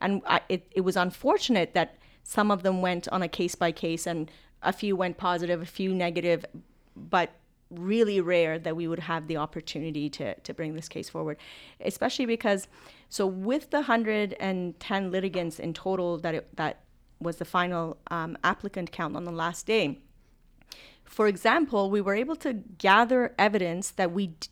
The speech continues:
we couldn't have otherwise because I R C C redacts all this information. I tried multiple different ways to get statistics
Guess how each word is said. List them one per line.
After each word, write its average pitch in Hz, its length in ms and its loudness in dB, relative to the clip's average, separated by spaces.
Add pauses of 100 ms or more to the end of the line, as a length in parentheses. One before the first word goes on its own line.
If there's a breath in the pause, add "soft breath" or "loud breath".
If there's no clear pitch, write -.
(120)
we 185 180 0
couldn't 254 580 4
have 175 380 2
otherwise 185 680 0
because 175 520 -4 (260)
I 175 120 4
R 170 120 2
C - 160 -6
C 165 280 -2
redacts 160 600 0
all 165 120 2
this 160 180 -4
information. 156 540 -4
I 160 100 -2
tried 170 340 -2
multiple 196 600 2
different 180 360 -4
ways 165 320 0
to - 100 -4
get 156 200 -6
statistics - 680 -2